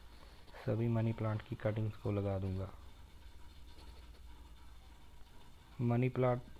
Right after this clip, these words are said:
hanging basket में लगाओ तो बहुत अच्छा लगता है। ये देखिए, दो। Money plant की cutting को हमेशा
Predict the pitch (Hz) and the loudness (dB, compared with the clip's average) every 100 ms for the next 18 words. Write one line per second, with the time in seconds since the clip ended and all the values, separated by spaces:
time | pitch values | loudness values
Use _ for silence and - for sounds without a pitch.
0 | - - - - 113 110 120 139 135 123 | -10 -12 -12 0 4 6 6 6 6 4
1 | - 120 123 123 113 110 113 110 110 110 | 2 2 4 6 6 4 2 2 2 2
2 | 110 107 - 107 101 - - - - - | 2 0 2 2 2 -2 -8 -8 -8 -10
3 | - - - - - - - - - - | -10 -10 -10 -10 -10 -12 -12 -12 -12 -12
4 | - - - - - - 131 120 120 113 | -12 -12 -14 -12 -12 -10 -6 -4 -2 -2
5 | - 104 107 95 95 - - - - - | 0 0 2 0 0 -4 -12 -12 -12 -12
6 | - - - - - - - - - - | -12 -12 -14 -16 -14 -12 -12 -12 -12 -14
7 | - - - - - - - - - - | -14 -14 -14 -12 -12 -12 -14 -14 -14 -12
8 | - - - - - - - - - 127 | -12 -12 -12 -14 -12 -12 -12 -4 4 6
9 | 127 151 147 147 139 - 147 135 131 139 | 8 6 8 8 8 4 6 6 8 6
10 | 135 131 131 127 113 120 117 | 6 6 8 8 8 6 6